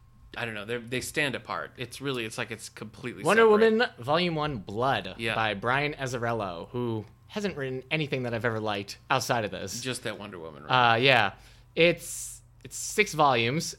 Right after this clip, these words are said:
Speaker 2: uh, that he does this run, and then, like, it's over.
Speaker 1: Mm-hmm.
Speaker 2: And it reads like a Vertigo, uh, series
Speaker 1: Yeah, it
Speaker 2: comic,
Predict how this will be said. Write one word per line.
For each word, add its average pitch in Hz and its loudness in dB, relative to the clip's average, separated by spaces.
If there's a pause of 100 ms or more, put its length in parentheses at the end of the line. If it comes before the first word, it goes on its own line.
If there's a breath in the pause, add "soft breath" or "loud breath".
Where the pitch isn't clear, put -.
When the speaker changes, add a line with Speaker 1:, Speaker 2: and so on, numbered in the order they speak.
Speaker 2:
uh, 104 -2 (220)
that 117 -4
he 117 -6
does 107 -4
this 101 -10
run, 101 -6
and 110 -4
then, 113 -2
like, 98 -6 (920)
it's - -4
over. 104 -2
Speaker 1:
Mm-hmm. 120 -6
Speaker 2:
And 117 -2
it 147 0
reads 214 2
like 170 4
a 147 0
Vertigo, 113 2 (180)
uh, 95 -4
series - -2
Speaker 1:
Yeah, 123 0
it 107 -6
Speaker 2:
comic, 127 2